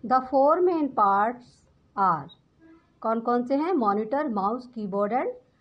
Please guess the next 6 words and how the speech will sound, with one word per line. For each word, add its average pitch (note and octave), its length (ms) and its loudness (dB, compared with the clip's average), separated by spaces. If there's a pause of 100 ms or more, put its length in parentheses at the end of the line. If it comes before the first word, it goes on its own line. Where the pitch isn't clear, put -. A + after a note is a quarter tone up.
(380)
सीपीयू। G#3+ 440 -6 (1040)
Let D4+ 420 0
us - 200 -12
learn A#3+ 320 0 (140)
about G#3 560 0 (440)
each B3+ 280 -6